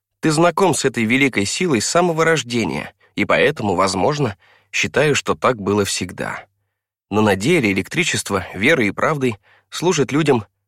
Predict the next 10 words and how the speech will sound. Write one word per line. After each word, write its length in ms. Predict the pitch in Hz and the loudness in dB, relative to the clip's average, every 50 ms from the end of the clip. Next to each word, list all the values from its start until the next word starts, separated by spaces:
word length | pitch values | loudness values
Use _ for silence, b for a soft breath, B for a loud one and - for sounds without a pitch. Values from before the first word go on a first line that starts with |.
| _ - | _ -10
всего 340 | - - - 120 151 180 | -8 -4 -4 -2 -2 -2
второй 360 | 165 - - 107 110 131 127 110 | -4 -4 -2 -2 0 2 0 0
век, 380 | 101 98 95 - - - - _ _ _ _ _ _ _ _ _ _ _ - | 0 -2 -6 -8 -10 -16 -20 _ _ _ _ _ _ _ _ _ _ _ -6
хотя 340 | - - 110 - 143 135 123 | -4 -4 -2 2 2 2 2
с 120 | - - | 2 0
явлениями 580 | 120 120 117 123 147 151 139 131 123 117 117 113 | -2 0 2 2 2 2 4 4 4 4 4 2
электрической 600 | 113 117 - - - 131 - - - - 120 104 | 2 0 -4 -6 -8 -6 -4 -4 -4 -4 -6 -4
природы 480 | - 113 127 147 185 180 120 107 - B B B B B B | -2 -2 0 2 2 0 0 -2 -6 B B B B B B
люди 220 | 143 180 170 156 | -4 -2 -2 -2
сталкивались 640 | 143 - - 160 156 - 143 127 135 131 117 - - | -2 0 0 0 0 0 0 -2 0 0 0 -2 -6